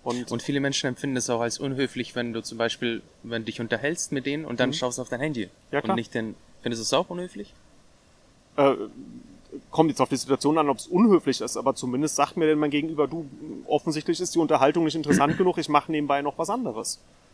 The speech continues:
Speaker 2: Aber für viele Menschen ist es einfach ganz normal, dass sie ihr Handy checken. Das ist für sie gar, ihnen fällt es gar nicht mehr auf, dass es unhöflich sein könnte.
Speaker 1: Ja, sie haben's ja anders auch nicht mehr kennengelernt,
Speaker 2: Ja.
Speaker 1: ne? Und, ähm,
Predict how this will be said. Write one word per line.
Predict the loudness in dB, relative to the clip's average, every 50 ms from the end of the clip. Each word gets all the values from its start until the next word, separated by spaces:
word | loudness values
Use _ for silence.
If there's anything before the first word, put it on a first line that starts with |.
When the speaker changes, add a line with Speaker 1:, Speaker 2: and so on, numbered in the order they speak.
| _ _ -4 0
Speaker 2:
Aber | 2 2 2 0 -2 -4
für | -8 -8 -6
viele | -4 -2 -2 0 0
Menschen | 0 -2 -2 -2 -2 -2
ist | 0
es | 0
einfach | 0 0 2 0 0 0 0
ganz | -2 -2 -2 0 0
normal, | 0 0 2 2 2
dass | 2 0 -2 -2
sie | -4
ihr | -4 -4
Handy | -4 -4 -4 -2
checken. | 0 0 0 0 0 -2
Das | -4 -4 -4
ist | -6 -6 -6
für | -6
sie | -6 -4 -4 -6 -6 -10 -16 -20 -20 -16 -4 2
gar, | 4 4 4 2 -2 _ _ _ -16 -14 -14 -10
ihnen | -6 -4 -4 -4 -4
fällt | 0 0 0 2 2
es | -2 0 0
gar | 0 0
nicht | 0 0 0
mehr | 2 4
auf, | 4 2 2
dass | 0 -4 -2 -4
es | -4 -4
unhöflich | -4 -4 -2 -2 -2 -2 -2 -4 -2 -2
sein | -2 -2 -2 -2
könnte. | 0 0 0 0 -2 -4 -6 -8 -12 -20 _ -20 -20 -4 -4
Speaker 1:
Ja, | 0
sie | 4 6 6
haben's | 6 6 4
ja | 4 4
anders | 4 4 2 2 0
auch | -2 -4
nicht | -4 -8 -6
mehr | -8 -8 -8
kennengelernt, | -6 -8 -8 -6 -4 -4 -4 -4 -2 -2 0
Speaker 2:
Ja. | 0 0 -2 -4
Speaker 1:
ne? | -8 -10 -12 -14 _ _ _ -20 _ _ _ _ _ _
Und, | 0 2 2 2 2 0 -4 -6 -8 -10 -8 -2
ähm, | 0 0 2 0 0 -4 -8 -10 -12 -14